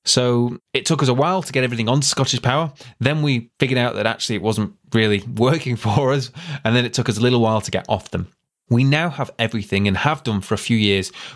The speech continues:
with a provider who understand our business, who understand the H M O model, and they can put everything onto one bill. We get one bill every single month, and they just absolutely get it.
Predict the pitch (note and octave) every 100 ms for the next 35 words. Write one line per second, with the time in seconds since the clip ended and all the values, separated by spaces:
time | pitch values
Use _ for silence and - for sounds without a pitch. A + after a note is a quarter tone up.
0 | - B2 E3+ G3+ G3+ D#3+ A#2+ F#2+ F2+ F#2
1 | B2 - - - - A#2 A2 A2 A2 C3
2 | D#3+ E3 B2+ A#2 A2+ G#2 F2+ G2 G#2+ A2+
3 | D#3+ - G#2+ A2 G#2+ G#2 F#2+ F#2+ G2+ G2+
4 | F#2+ F#2+ A#2+ E3 F3+ F3+ - - - -
5 | A2+ A2+ A2 A2+ A2+ - A#2 C#3 D3+ D#3
6 | C#3+ - B2 A2 G#2 - - - - E3+
7 | D3+ B2+ G#2+ A2 G#2 D3+ F3 D#3+ D3 D#3
8 | C3 G#2+ G2+ G2 A2+ A2 C#3 E3 C3 C#3
9 | C3+ C3+ C3 C3+ B2 A#2 A2+ A#2 A2+ A2+
10 | G#2+ G#2 G2 G#2+ - - C3+ - A#2+ A2
11 | - G2 F#2 F2+ F2